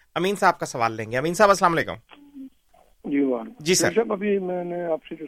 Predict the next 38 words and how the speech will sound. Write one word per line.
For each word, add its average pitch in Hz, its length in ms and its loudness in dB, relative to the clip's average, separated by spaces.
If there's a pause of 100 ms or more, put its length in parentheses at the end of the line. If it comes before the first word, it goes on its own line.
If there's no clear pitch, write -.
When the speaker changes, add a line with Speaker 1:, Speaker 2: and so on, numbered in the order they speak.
Speaker 2:
سوال 147 200 -4
کیا 151 140 -12
تھا، 156 180 -8
دوسرا 151 320 -16
سوال 151 200 -8
ایک 143 180 -12
رہ 147 140 -6
گیا 165 100 -8
تھا، 151 160 -18 (580)
اس - 160 -18
لیے 151 100 -2
آنا 147 180 -6
پڑا۔ 160 200 -4
بہت 143 240 -8
شکریہ 143 300 -8
آپ 147 140 -6
کا، 156 120 -4
آپ 147 120 -6
نے 147 100 -10
جواب 135 320 -12
دیا۔ 165 180 -8 (1600)
آپ - 220 -4
نے 208 160 0 (180)
سورہ 190 280 -2
اسرا - 360 -6
کی 196 280 -10
آیت 165 300 -2
پڑھی، 156 200 -8
الاسرا 156 420 -10
کی۔ 139 280 -16 (580)
میں 180 140 -4
آپ 190 120 -4
سے 202 100 -4
کہتا 185 280 -6
ہوں 185 60 -8
چودھری 170 180 -16
صاحب، 180 200 -8
آپ 170 180 -8